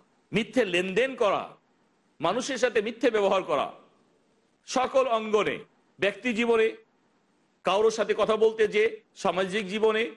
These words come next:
আমাদের অনুরূপভাবে রাষ্ট্রীয় জীবনে, এমনকি আমাদের সামাজিক জীবনে যতগুলো ক্ষেত্র আছে, সকল ক্ষেত্রে, সুপ্রিয় দর্শক, এই দিকগুলি আমাদের কিছু কিছু ক্ষেত্রে অভাব আছে।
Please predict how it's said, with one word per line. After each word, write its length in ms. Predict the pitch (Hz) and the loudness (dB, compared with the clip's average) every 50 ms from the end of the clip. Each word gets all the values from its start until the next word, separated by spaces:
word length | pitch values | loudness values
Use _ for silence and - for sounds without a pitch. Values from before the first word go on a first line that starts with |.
| _ _ _ _ _ _ _ _ _ _ _ _ _ _ | _ _ _ _ _ _ _ _ _ _ _ _ _ _
আমাদের 580 | 165 180 202 220 214 202 196 185 165 - - - _ _ _ _ _ _ _ _ _ _ _ _ _ _ | -2 0 0 2 2 2 2 2 0 -2 -6 -14 _ _ _ _ _ _ _ _ _ _ _ _ _ _
অনুরূপভাবে 800 | 190 208 214 226 220 233 240 233 220 220 202 196 196 165 131 98 - - - - _ | 2 4 4 4 4 4 2 2 2 2 2 2 2 0 0 -2 -4 -10 -18 -20 _
রাষ্ট্রীয় 440 | - 160 190 185 - - 233 254 240 | -6 -6 -6 -6 -8 -10 -6 -6 0
জীবনে, 440 | 190 226 220 208 202 180 143 110 80 78 - _ _ _ _ _ _ _ _ _ _ _ _ _ - | 2 2 2 2 0 -4 -6 -8 -10 -14 -18 _ _ _ _ _ _ _ _ _ _ _ _ _ -6
এমনকি 840 | 151 165 175 175 190 208 233 233 220 - 202 190 156 123 95 - - _ _ _ _ _ - | -4 -4 -4 -4 -6 -8 -8 -8 -8 -6 -4 -4 -2 -2 -4 -6 -12 _ _ _ _ _ -4
আমাদের 580 | 151 165 175 185 185 180 180 170 165 147 - - _ _ _ _ _ _ - | -2 0 0 0 0 2 2 2 0 -2 -4 -10 _ _ _ _ _ _ -12
সামাজিক 580 | - 170 160 160 165 160 147 160 240 233 185 | -6 -4 -2 0 0 -2 -2 -2 -4 -4 -4
জীবনে 440 | 151 175 196 175 175 165 147 113 90 - _ _ _ - | -4 -2 0 0 0 0 0 -4 -6 -8 _ _ _ -2
যতগুলো 560 | 139 170 165 175 170 233 247 254 254 233 226 | 0 0 0 2 2 0 2 2 2 2 2
ক্ষেত্র 420 | 226 - 190 185 - 180 170 156 | 0 -2 -6 -4 0 2 2 2
আছে, 280 | 143 135 - 135 98 - - _ _ _ | 2 0 -4 -8 -12 -12 -14 _ _ _
সকল 460 | - - - 180 185 185 277 294 285 220 | -8 -2 0 2 2 4 4 2 2 2
ক্ষেত্রে, 440 | - 202 151 156 113 95 69 - - _ _ _ _ _ _ _ _ _ _ _ _ _ | 0 -4 -6 -6 -8 -14 -14 -16 -18 _ _ _ _ _ _ _ _ _ _ _ _ _
সুপ্রিয় 320 | - 190 190 180 165 143 | -2 0 2 2 2 0
দর্শক, 320 | - 117 - - 175 135 - - - - _ _ _ _ _ _ - | 0 -2 -2 -2 -2 -2 -2 -6 -14 -20 _ _ _ _ _ _ -4
এই 140 | 160 165 156 | -2 -2 -2
দিকগুলি 340 | 156 160 151 160 170 165 | -4 -6 -4 -2 0 0
আমাদের 400 | 160 147 160 160 165 143 123 127 - _ _ _ _ _ | 0 0 0 0 0 0 0 -2 -8 _ _ _ _ _
কিছু 220 | 220 240 220 254 | -6 -2 -2 0
কিছু 180 | 214 233 185 220 | 0 0 0 0
ক্ষেত্রে 320 | 220 208 196 202 190 180 | 0 0 0 0 0 2
অভাব 300 | 160 143 131 135 - 175 | 2 2 2 0 0 0
আছে। 360 | 190 185 - 214 202 202 - | 0 -2 0 -2 -2 -2 -6